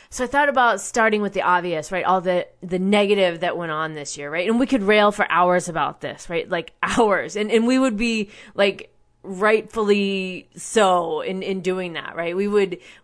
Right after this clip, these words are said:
be, I mean, there's so much to say, and there's so much, um, injustice and so much, so much of everything that, that we could rail about as, as it, as we think about it being negative. But I didn't wanna leave you with something negative at the end of this year.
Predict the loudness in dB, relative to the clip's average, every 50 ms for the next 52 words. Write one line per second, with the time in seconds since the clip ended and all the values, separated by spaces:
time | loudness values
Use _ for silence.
0 | -14 -12 -12 -12 -8 -4 -2 0 0 0 0 -2 -4 -4 -4 -2 -2 0 0 0
1 | 0 0 0 0 0 0 0 2 0 -2 -2 -6 -10 -10 -6 -2 0 0 2 2
2 | 0 -2 -4 -8 -8 -6 -4 -2 -2 -2 -2 -4 -6 -10 -12 -12 -14 _ -12 -8
3 | -8 -8 -8 -10 -14 -14 -10 -8 -8 -8 -4 -2 -2 -2 -2 -4 -8 -8 -8 -8
4 | -8 -8 -12 -12 -12 -10 -8 -6 -4 -4 -4 -4 -4 -2 0 0 0 0 0 0
5 | 0 2 2 2 0 -2 -4 -6 -6 -8 -10 -12 -10 -8 -8 -8 -8 -8 -6 -6
6 | -6 -6 -6 -10 _ _ -8 -8 -8 -6 -6 -8 -10 -10 -6 -2 0 2 2 2
7 | 2 0 0 2 2 0 -2 -4 _ _ _ -20 -20 -20 -20 -20 -20 -20 -20 -20
8 | -14 -8 -4 -4 -4 -4 -8 -14 -20 -20 -20 -20 -16 -8 -6 -6 -4 -4 -4 -6
9 | -6 -8 -4 -4 -4 -4 -4 -8 -8 -8 -6 -4 0 0 0 0 0 -4 -8 -8
10 | -8 -8 -6 -6 -6 -6 -8 -8 -10 -10 -10 -10 -8 -4 -4 -4 -4 -6 -12 -20
11 | -20 -20 -20 -12 _ -2 -2 0 0 -2 -4 -4 -4 -4 -4 -4 -2 -2 -2 -2
12 | -2 -2 -4 -4 -6 -6 -8 -8 -10 -8 -8 -10 -10 -8 -8 -8 -8 -8 -10 -8
13 | -8 -10 -10 -12 -14 -14 -12 -14 -12 -12 -12 -12 -12 -10 -10 -10 -10 -10 -12 -12